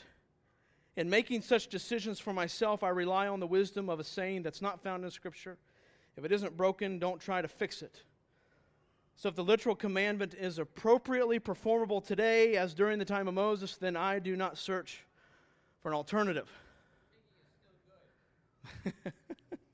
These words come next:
So, I don't think that that captures.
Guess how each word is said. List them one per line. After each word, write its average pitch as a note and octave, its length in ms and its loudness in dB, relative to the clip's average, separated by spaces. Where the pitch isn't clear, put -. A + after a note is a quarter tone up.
So, C4 500 8
I - 880 -18
don't C4+ 220 6
think D4+ 140 6
that C4 100 2
that B3+ 180 6
captures. - 840 0